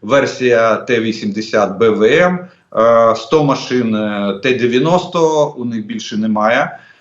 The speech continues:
Е, і то з них вже там якісь від-, відсотків двадцять ми знищили, м, в тому числі і захопили. От. Ну, а решта була просто більш-менш технічно справна.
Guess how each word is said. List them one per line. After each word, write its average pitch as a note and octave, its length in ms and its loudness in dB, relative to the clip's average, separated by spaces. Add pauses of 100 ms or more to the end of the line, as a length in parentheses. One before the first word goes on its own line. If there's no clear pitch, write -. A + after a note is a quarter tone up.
(160)
Е, A#2+ 380 4
і D3 80 0
то C#3+ 240 4
з - 80 -4
них C3 300 0
вже A#2+ 340 0
там A2+ 400 0
якісь A2 420 -8
від-, A2+ 340 -8
відсотків B2 640 -2
двадцять G#2+ 520 -2
ми A2 140 -4
знищили, A#2+ 680 -2 (760)
м, A#2+ 380 0
в - 140 -14
тому B2+ 200 2
числі B2 360 -2
і A2 60 0
захопили. A#2+ 800 0 (320)
От. G#2 360 0
Ну, G3+ 120 4
а F3 220 2
решта D#3+ 380 -2
була C#3 280 -2
просто B2+ 840 -2
більш-менш B2 440 -6
технічно - 540 -14
справна. D2 420 -8